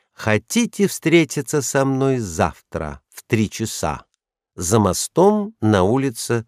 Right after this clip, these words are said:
Рош? Я буду точен. Вам не придется ждать ни минуты». Она молчала,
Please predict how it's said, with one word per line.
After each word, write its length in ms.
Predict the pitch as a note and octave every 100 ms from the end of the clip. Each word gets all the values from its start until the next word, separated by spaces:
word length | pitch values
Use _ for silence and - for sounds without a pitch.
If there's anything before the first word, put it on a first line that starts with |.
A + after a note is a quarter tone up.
| _
Рош? 500 | - - C#2+ - - _ _ _ _ _ _ _ _
Я 300 | - F2 F#2
буду 320 | D#2+ A2+ D3+
точен. 640 | - A2+ F#2 - G#2+ C2 - _ _ _ _ _ _
Вам 340 | - F2 F#2+ F#2+
не 120 | G#2+
придется 560 | B2+ C3+ B2 G2+ - A#2
ждать 360 | A2 F2+ -
ни 120 | F#2+
минуты». 600 | F#2 F#2 E2 C#2+ - A2 _ _ _ _ _ _ _ _ _ -
Она 680 | A2+ A2+ D#3 D3+ - - _ _ _ _ _
молчала, 800 | F2+ D#2+ D#2 - D#3+ E3+ D3+